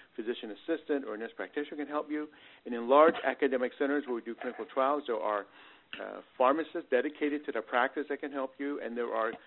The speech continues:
uh, clinical trial, uh, coordinators and nurses that are there to run the trial, keep the doctor on track, and to, uh, liaise with you. So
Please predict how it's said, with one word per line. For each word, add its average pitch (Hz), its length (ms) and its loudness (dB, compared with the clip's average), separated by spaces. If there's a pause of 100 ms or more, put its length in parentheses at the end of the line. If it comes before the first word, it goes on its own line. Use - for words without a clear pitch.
(380)
uh, 110 140 -6 (100)
clinical 143 280 -2
trial, 123 680 0
uh, 104 220 -6 (120)
coordinators 123 600 0
and 113 120 -6
nurses 143 380 -4
that 117 140 -2
are 113 100 -2
there 113 240 0
to 107 120 -6
run 110 280 -4
the 110 180 -6
trial, 107 380 -2 (300)
keep 151 120 -2
the 139 60 -2
doctor 120 380 2
on 104 120 -4
track, 101 300 -2 (100)
and 127 240 -2
to, 107 180 -10 (180)
uh, 98 180 -8
liaise 101 340 -8
with 87 140 -18
you. - 120 -16 (120)
So 110 160 -4